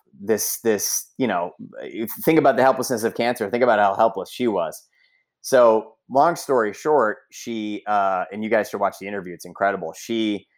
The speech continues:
cannot feel the waist down. She would, they were, they said she was gonna be a paraplegic. She now walks. She had three kids. Like, this was no, there was no way she was gonna have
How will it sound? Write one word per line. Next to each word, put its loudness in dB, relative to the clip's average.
cannot 2
feel 4
the 4
waist 0
down. -2
She -8
would, -8
they 0
were, -4
they -2
said 2
she -2
was -4
gonna -2
be 0
a -2
paraplegic. -2
She -12
now 2
walks. 2
She -8
had 2
three -4
kids. -4
Like, -6
this -10
was -4
no, 2
there 2
was 0
no 6
way 6
she -8
was -8
gonna -4
have -4